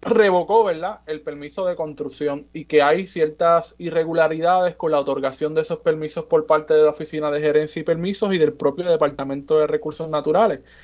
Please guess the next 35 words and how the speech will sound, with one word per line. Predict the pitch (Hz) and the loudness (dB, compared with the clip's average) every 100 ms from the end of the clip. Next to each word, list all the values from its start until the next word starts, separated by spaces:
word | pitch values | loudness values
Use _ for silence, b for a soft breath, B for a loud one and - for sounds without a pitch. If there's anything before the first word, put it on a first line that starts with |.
| b b - | b b 0
Y | 160 | 2
a | 165 | 4
nadie | 196 240 | 4 4
le | 190 | 4
debería | 147 151 | 0 0
de | 180 | -2
sorprender | - 180 175 175 175 180 | -6 -10 -8 -6 -4 -4
eso, | 214 202 | -4 -2
¿verdad? | 170 156 226 - b b b - | 0 -2 -4 -8 b b b -4
Eh, | 151 147 143 | 2 2 0
con | - 151 147 - | 0 0 -2 0
todo | 151 180 226 226 | 4 6 6 6
lo | 208 | 4
que | 170 | 0
hemos | 170 180 | -2 -4
visto | 180 - 190 | -6 -4 -4
en | 165 | 0
los | 156 | -2
últimos, | 151 151 170 165 156 - b b b _ | -4 -8 -6 -4 -6 -10 b b b _
eh, | 156 156 147 143 | 4 6 6 2
años, | 180 214 208 170 | 0 0 -2 -6
¿verdad? | 143 135 143 202 - - | -4 -2 -2 -4 -8 -14
Eh, | 143 139 131 131 131 | -8 -6 -6 -6 -6
en | 147 131 | -6 0
términos | 139 143 165 175 | 0 0 -2 0
de | 160 | 2
los | 151 | 0
permisos | 156 135 139 170 160 | -2 -8 -6 -6 -6
que | 160 | -6
se | 160 | -2
han | |
otorgado | 151 156 151 165 170 | 2 2 4 2 4
de | 160 | 2
manera | 147 131 135 147 | 0 0 0 0
fraudulenta | 170 151 151 160 190 180 156 | 2 2 2 0 0 -2 -4